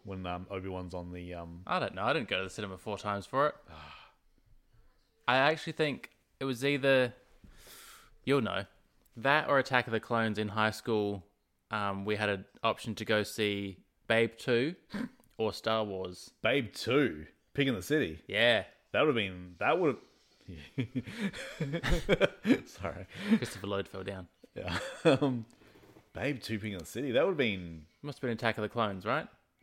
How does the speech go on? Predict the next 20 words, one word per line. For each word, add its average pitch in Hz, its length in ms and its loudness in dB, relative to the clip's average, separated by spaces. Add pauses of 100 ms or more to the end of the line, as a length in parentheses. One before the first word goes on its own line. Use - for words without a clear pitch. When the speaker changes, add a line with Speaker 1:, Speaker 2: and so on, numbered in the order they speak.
(140)
Speaker 1:
No, 135 120 4
that's 214 200 0
ninety-eight. 165 640 2 (3500)
Speaker 2:
What? 127 200 2 (1120)
Is 143 120 -4
it? 180 140 -4 (260)
Speaker 1:
Yeah, 165 180 4
n-, 120 320 0
Big, 170 220 -2
Babe 170 200 4
Two, 190 140 -2
Pig 151 140 -4
in 120 60 0
the 107 60 -2
City 123 140 0
is 98 60 -4
ninety-eight, 98 400 -4
I'm 82 100 -12
pretty 101 240 -12
sure. 82 320 -6